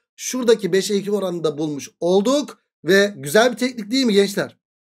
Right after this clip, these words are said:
Hatta buna alıştık mı? Gel bir antrenman daha yapalım. Şurada. Mesela bu soru Seva'dan çıkan bir soru. Ama gerek yok. Şimdi en karışık olan yer yine burada. İkiye üç oran verilmiş. Hocam burada üçlük yük varsa burada da ikilik yük. Toplamdaki yük burada ne yapacak? Beş yapacak.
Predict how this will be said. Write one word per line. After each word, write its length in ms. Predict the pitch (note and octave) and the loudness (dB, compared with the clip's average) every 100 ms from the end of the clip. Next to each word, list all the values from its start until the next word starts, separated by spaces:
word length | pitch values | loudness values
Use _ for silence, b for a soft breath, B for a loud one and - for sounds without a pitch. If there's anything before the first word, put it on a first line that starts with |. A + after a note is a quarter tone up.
| _ _ _ | _ _ _
Hatta 420 | A3+ A#3+ A3 F#3+ | 2 4 2 4
buna 260 | A3 A#3 G3 | 4 4 4
alıştık 420 | F#3+ B3+ - A#3+ | 4 4 0 -4
mı? 220 | A#3 B3 A#3+ | -2 -2 0
Gel 460 | F3 B3 A#3 D3+ D3 | 2 2 2 -4 -2
bir 180 | A#3+ A3 | 2 2
antrenman 460 | G#3+ G#3 A3 A3 | 2 0 0 0
daha 160 | G#3 F#3+ | 2 2
yapalım. 340 | D#3+ B2+ G#2+ _ | 0 -6 -16 _
Şurada. 440 | - B3 E3+ A#2 _ _ F3 | -4 -2 -2 -4 _ _ 2
Mesela 440 | A3 A#3 F#3+ G3+ | 2 4 2 0
bu 100 | C4+ | 0
soru 340 | G#3 G#3+ C#4 | 2 2 2
Seva'dan 480 | - B3 A3+ F#3 B3 | 0 2 2 2 0
çıkan 320 | A#3+ A3 A#3 | -2 -4 -2
bir 60 | A3 | -2
soru. 300 | G#3 F3+ G2 - | -2 -4 -6 -4
Ama 320 | F#3 F#3 - B2+ B2 | -2 -2 -6 -14 -4
gerek 360 | E3+ G#3+ G#3+ | 2 2 4
yok. 200 | G#3+ - b b - | 0 0 b b -10
Şimdi 300 | - B3+ B3 | -4 -2 2
en 180 | C#4 | 2
karışık 300 | A#3+ A#3+ G3+ | 2 0 0
olan 180 | G3+ F#3+ | 0 0
yer 240 | G#3 C4 B3+ | 2 2 0
yine 260 | A#3+ B3 | 2 4
burada. 300 | A3+ G3 F#3+ | 6 6 2
İkiye 380 | G3+ - A3+ A#3 | -2 -4 0 0
üç 100 | A3+ | 2
oran 260 | G3+ E3 D3 | 0 0 -2
verilmiş. 420 | C#3+ G3 A#3+ - _ _ | -4 -6 -6 -10 _ _
Hocam 380 | A3+ A#3 B3+ B3 | 4 4 4 2
burada 440 | C4 A#3 B3 - _ | 2 2 2 0 _
üçlük 400 | G#3 G3+ A3 G#3+ | -4 -4 -4 -4
yük 200 | A#3+ A#3+ | -4 -2
varsa 400 | C4 B3 C4+ C#4+ | 0 0 -2 -6
burada 260 | C4 B3 B3 | -6 -4 -4
da 60 | C#4+ | -6
ikilik 340 | G#3+ C4 A3 | -6 -6 -4
yük. 160 | F#3 - | -6 -4
Toplamdaki 580 | F#3+ G#3+ A3+ A#3+ B3 | -4 0 0 0 -2
yük 180 | B3+ B3 | -2 -2
burada 260 | G#3 A3+ B3 | -4 0 2
ne 60 | |
yapacak? 440 | B3+ - C4+ C4+ F#3 | 2 0 -2 0 4
Beş 220 | G#3 G#3 | 4 4
yapacak. 360 | D#3 - A3+ | -2 -4 -10